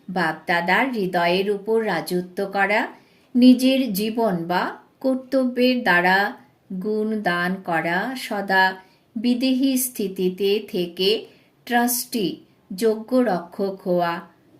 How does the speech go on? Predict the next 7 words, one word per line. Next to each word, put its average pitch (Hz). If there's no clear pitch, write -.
এবং 254
অন্যদেরও 240
বানানো 180
দাদি 185
জানকীজির 185
আজ 180
হল 185